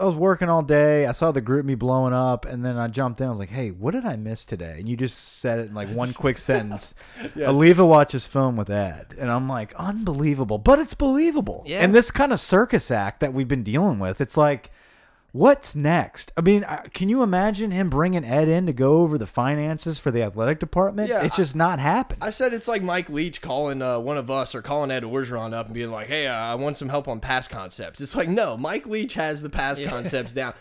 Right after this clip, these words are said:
Speaker 2: Like, what is Oliva bringing to the table? I, all he wants is his hand in the cookie jar. He hired Ed Orgeron so he could have total control
Speaker 3: Yep.
Speaker 2: over what
Speaker 3: He
Speaker 2: happens
Speaker 3: wants
Speaker 2: at
Speaker 3: him to
Speaker 2: this
Speaker 3: be his
Speaker 2: program.
Speaker 3: puppet of the program, man. So if you haven't listened to the podcast yet,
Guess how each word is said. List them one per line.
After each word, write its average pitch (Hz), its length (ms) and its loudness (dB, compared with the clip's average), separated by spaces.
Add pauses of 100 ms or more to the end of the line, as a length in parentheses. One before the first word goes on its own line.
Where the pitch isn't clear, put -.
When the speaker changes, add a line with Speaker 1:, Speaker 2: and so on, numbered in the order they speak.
(140)
Speaker 2:
Like, 214 160 -4
what 320 140 -6
is 302 100 -4
Oliva 233 360 -4
bringing 196 320 -6
to 180 100 -12
the 156 100 -10
table? 143 440 -6 (260)
I, - 280 -12 (300)
all 208 200 -4
he 269 100 2
wants 196 300 -4
is 143 100 -10
his 123 160 -10
hand 160 260 -4
in 185 60 -4
the 180 80 -6
cookie 147 300 -10
jar. 95 260 -12
He 147 160 -6
hired 160 460 -6
Ed 156 200 -2
Orgeron 131 600 -4
so 143 360 -6 (140)
he 156 160 -8
could 151 200 -8
have 139 280 -6
total 160 320 -4
control 139 720 -6
Speaker 3:
Yep. 131 160 -2
Speaker 2:
over 143 120 -4
what 127 220 -4
Speaker 3:
He 127 60 -10
Speaker 2:
happens 135 200 -4
Speaker 3:
wants 165 160 -4
Speaker 2:
at 131 40 -2
Speaker 3:
him 180 60 -4
to 180 80 -2
Speaker 2:
this 156 60 -8
Speaker 3:
be 175 80 0
his 113 180 0
Speaker 2:
program. 170 200 -4
Speaker 3:
puppet 156 180 -8
of 156 80 -8
the 156 80 -10
program, 147 520 -8
man. 107 220 -12
So 185 140 -2
if 170 140 -2
you 175 60 -6
haven't 196 320 -2
listened 170 300 -4
to 147 40 -6
the 135 100 -6
podcast 135 680 -6
yet, 120 340 -8